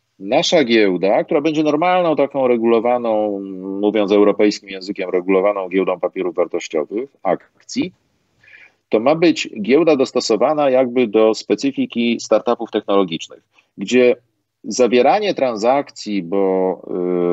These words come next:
y, wchodzenie w transakcje, bo coś tam spółka dała jakiś raport bieżący,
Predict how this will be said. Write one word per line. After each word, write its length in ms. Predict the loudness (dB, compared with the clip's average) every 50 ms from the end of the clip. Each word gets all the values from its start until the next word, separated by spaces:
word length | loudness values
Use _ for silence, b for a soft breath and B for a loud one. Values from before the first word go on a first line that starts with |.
| 0 0 -2 -4
y, 40 |
wchodzenie 420 | -2 -2 -2 0 2 2 2 0 0
w 40 | 0
transakcje, 720 | 0 0 2 2 4 4 4 4 2 -2 0 2 2 2
bo 280 | 2 2 2 2 2
coś 340 | 0 -2 -2 -2 -2 -2 -2
tam 200 | -2 -2 -2 -2
spółka 600 | -6 -8 _ -2 -2 -2 0 2 2 4 4 4
dała 280 | 4 4 4 4 4 2
jakiś 220 | 0 -2 -6 -4
raport 1200 | 0 0 0 0 -2 _ _ _ _ _ _ _ _ _ _ _ _ _ _ _ -4 -4 -4 -4
bieżący, 760 | -4 -4 -4 -4 -4 -6 -6 -8 -10 -12 -8 -6 -4 -4